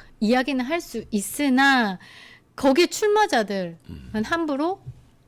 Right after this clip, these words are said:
Speaker 1: 말하는 거 아니다. 국민에게 한없이 낮은 자세로 감사하는 마음으로 있어야지 니네들이 나서서 저기 이해찬, 싹개찬처럼 이백 석 뭐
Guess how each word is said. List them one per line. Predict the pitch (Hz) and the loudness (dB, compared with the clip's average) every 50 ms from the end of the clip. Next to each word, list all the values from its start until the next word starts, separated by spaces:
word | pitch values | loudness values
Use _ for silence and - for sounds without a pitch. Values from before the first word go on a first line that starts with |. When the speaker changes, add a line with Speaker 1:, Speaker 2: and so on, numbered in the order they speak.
| _ _ - _ _ _ _ | _ _ -20 _ _ _ _
Speaker 1:
말하는 | 214 220 220 254 269 262 269 254 233 | -2 2 2 2 2 2 2 0 0
거 | 220 214 - | -2 -6 -6
아니다. | - 175 185 233 269 240 220 175 175 180 185 196 - _ | -6 -2 0 0 2 0 0 -4 -4 -6 -8 -10 -12 _
국민에게 | - 262 269 294 285 269 247 220 247 | -4 -2 0 0 0 -2 -2 -2 -4
한없이 | 247 285 339 359 381 - - 370 | -4 -2 -2 -2 -4 -4 -4 -2
낮은 | 294 214 185 214 214 311 302 269 | -2 -2 -2 -2 -2 -2 -2 -2
자세로 | 233 202 190 185 214 214 214 233 240 247 226 233 - - - | -2 -4 -4 -4 -4 -4 -4 -2 -2 -4 -4 -6 -10 -18 -20
감사하는 | - - - - 196 208 220 349 403 415 427 359 262 | -18 -12 -6 -4 -4 0 0 2 2 2 2 0 0
마음으로 | 196 185 185 208 208 208 202 202 | 0 -2 -2 -4 -4 -4 -6 -6
있어야지 | 190 240 240 - - 226 208 196 190 - 214 208 190 - - - - _ - | -6 -8 -8 -6 -4 -2 -2 -2 -4 -2 -4 -4 -4 -6 -12 -20 -14 _ 0
니네들이 | 247 262 320 339 339 339 330 277 | 0 0 0 0 -2 -4 -4 -2
나서서 | 220 190 190 - 226 220 220 214 202 190 - - - - | -2 -4 -6 -6 -6 -6 -6 -6 -6 -8 -12 -20 -20 -12
저기 | - 214 185 208 196 175 175 - _ - | -10 -6 -6 -4 -4 -6 -8 -10 _ -6
이해찬, | 214 202 233 247 240 240 - 247 220 208 | -2 -2 0 -2 -2 -6 -6 -6 -6 -6
싹개찬처럼 | 196 - 269 269 - 247 226 - - 214 185 - - 196 180 185 - _ | -6 -6 -8 -8 -6 -8 -8 -8 -10 -14 -14 -12 -10 -10 -10 -12 -8 _
이백 | 220 202 185 175 214 214 - - | -2 -2 -2 -2 -4 -8 -8 -12
석 | - - - 202 185 - 185 | -16 -14 -14 -14 -14 -12 -14
뭐 | 190 | -14